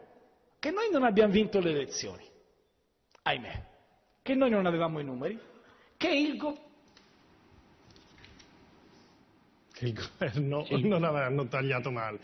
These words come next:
Speaker 2: Diciamo che il governo alla fine, eh, l'ho dovuto fare io perché quello di prima non
Speaker 3: No,
Speaker 2: faceva
Speaker 3: no, no,
Speaker 2: niente.
Speaker 3: questo adesso lo dico per Letta, perché Letta si è caricato di una cosa in cui io,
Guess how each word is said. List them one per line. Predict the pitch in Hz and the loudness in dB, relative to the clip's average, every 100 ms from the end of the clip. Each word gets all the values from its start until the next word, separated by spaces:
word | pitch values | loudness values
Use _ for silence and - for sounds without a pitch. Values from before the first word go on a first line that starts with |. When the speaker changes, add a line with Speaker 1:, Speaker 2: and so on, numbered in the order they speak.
| - 196 - | -14 -16 -4
Speaker 2:
Diciamo | 156 147 131 123 | 0 0 0 0
che | 175 | 0
il | 151 | 2
governo | 185 160 147 139 131 135 | 2 2 2 0 -2 -2
alla | 156 160 | 0 0
fine, | - 147 139 120 | 0 0 0 -2
eh, | 110 117 113 110 104 104 101 101 95 | -4 -4 -6 -6 -6 -6 -6 -8 -8
l'ho | 98 135 | -2 0
dovuto | 139 135 127 | 0 -2 -2
fare | 160 196 147 | 0 0 0
io | 110 | -2
perché | 117 - 139 | -6 -6 -6
quello | 151 139 | -2 -2
di | 147 | -2
prima | 139 120 | -2 -4
non | 120 | -4
Speaker 3:
No, | 107 | -2
Speaker 2:
faceva | 127 101 117 | -4 -4 -6
Speaker 3:
no, | |
no, | 107 | -4
Speaker 2:
niente. | 107 - | -4 -2
Speaker 3:
questo | 117 117 104 | -4 -2 -2
adesso | - | -2
lo | 101 101 | -2 0
dico | 117 - | 0 -2
per | - 117 | -2 0
Letta, | 107 123 120 - 107 | 2 0 0 -2 -6
perché | 98 90 98 - - - - | -4 -8 -12 -12 -20 -20 -8
Letta | 127 165 165 | -2 0 0
si | 123 | 0
è | 110 | 0
caricato | 123 117 117 139 127 113 | 2 2 2 2 2 0
di | 104 | 0
una | 110 104 | 0 0
cosa | 117 143 175 | 0 0 2
in | 135 | -2
cui | - 104 | 0 2
io, | 113 101 | 4 2